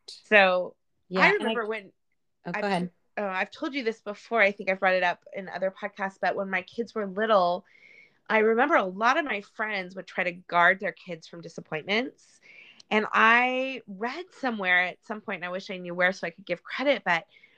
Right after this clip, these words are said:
Speaker 1: that you really don't wanna do that. And,
Speaker 2: Mm.
Speaker 1: um, and so it was, I was actually really intentional about if, if a party got canceled, you know, I, I would have friends who would say,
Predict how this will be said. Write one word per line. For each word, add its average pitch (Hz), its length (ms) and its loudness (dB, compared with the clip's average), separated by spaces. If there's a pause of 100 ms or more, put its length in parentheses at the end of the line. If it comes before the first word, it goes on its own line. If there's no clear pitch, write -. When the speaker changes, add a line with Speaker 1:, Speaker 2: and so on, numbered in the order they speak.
(220)
Speaker 1:
that 214 160 -2
you 226 140 -6
really 262 220 -2
don't 226 140 0
wanna 185 180 -4
do 208 340 -4
that. 95 300 -8 (200)
And, 190 340 -4
Speaker 2:
Mm. 170 360 2
Speaker 1:
um, - 140 -16
and 190 140 -4
so 214 180 2
it 196 100 6
was, 202 140 0 (160)
I 269 60 -2
was 302 140 -2
actually 262 260 -6
really 196 220 -2
intentional 226 600 -2
about 165 340 8
if, 180 200 -2 (500)
if 208 180 0
a 196 80 -2
party - 380 -2
got 240 200 4
canceled, 185 720 -4 (280)
you 220 120 -10
know, 220 120 0
I, 233 180 2
I 254 80 2
would 254 100 0
have 240 120 -6
friends 208 220 -6
who 202 40 -14
would 190 100 -12
say, 165 120 -10